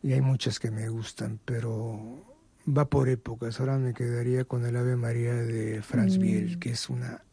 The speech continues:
Speaker 1: verdadera joya. Quien no la haya escuchado, por favor, escúchela.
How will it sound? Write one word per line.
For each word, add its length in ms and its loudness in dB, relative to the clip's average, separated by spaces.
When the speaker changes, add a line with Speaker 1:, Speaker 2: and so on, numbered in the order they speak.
Speaker 1:
verdadera 640 -4
joya. 500 0
Quien 180 -2
no 120 4
la 120 4
haya 320 2
escuchado, 480 -2
por 160 -2
favor, 340 0
escúchela. 520 -6